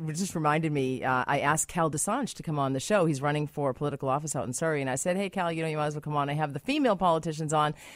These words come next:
and I, I should have the male, men on as well and tell me what that's like." And he said, "Are you gonna s-,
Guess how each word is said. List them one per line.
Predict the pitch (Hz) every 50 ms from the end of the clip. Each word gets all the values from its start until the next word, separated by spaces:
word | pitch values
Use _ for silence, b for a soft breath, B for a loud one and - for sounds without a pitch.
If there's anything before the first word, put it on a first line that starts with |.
| B B B
and | B 165 170
I, | 165 - -
I | 160 165
should | - - 202 190
have | 214 196 160 151
the | 143
male, | 143 170 165 160 165 160 - -
men | - 165 175 185 175 180
on | 156 151 143 143
as | 151 170
well | 208 220 214 175
and | 156 151
tell | 147 - 160 160
me | 165 151
what | 151 117
that's | - 165 156 165 165 -
like." | 160 143 147
And | 151 147
he | 147
said, | - 160 147 151
"Are |
you | 151 160
gonna | 165 220 214
s-, | 196 -